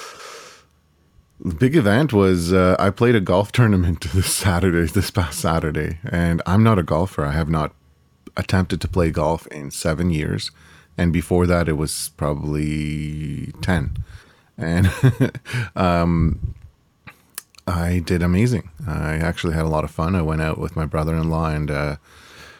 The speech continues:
one of my good friends, um, and the members of, uh, Dad Club London, who were raising money for the A E D,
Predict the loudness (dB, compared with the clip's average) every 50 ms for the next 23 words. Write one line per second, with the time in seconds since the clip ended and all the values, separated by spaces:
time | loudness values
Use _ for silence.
0 | -20 _ _ -2 0 0 2 0 0 0 0 2 2 2 2 2 2 0 0 -2
1 | -2 -2 -4 -6 -4 0 0 0 2 2 0 0 -2 -4 -4 -4 -2 -2 0 0
2 | 0 -2 -2 -4 -6 -6 -10 -14 _ _ _ -18 -16 -16 -14 -8 -4 -2 -2 0
3 | -2 0 0 0 2 2 4 4 4 4 4 2 2 0 -4 -4 -4 -2 -4 -4
4 | -4 -4 -4 -4 -4 -4 -4 -4 -2 -2 -4 -6 -8 -8 -6 -6 -4 -4 -4 -4
5 | -2 -2 -2 -4 -4 -4 -4 -6 -6 -8 _ _ _ _ _ _ _ _ _ _
6 | _ _ _ _ _ -8 -2 0 0 2 2 2 4 4 2 2 2 0 0 0
7 | 0 0 0 0 2 2 2 2 2 0 -2 -2 -4 -6 -6 -4 -4 -6 -6 -8
8 | -8 -8 -6 -6 -8 -8 -12 _ -4 -2 -2 -2 -2 -4 -4 -4 -4 -2 0 0
9 | 2 0 0 -2 -2 -4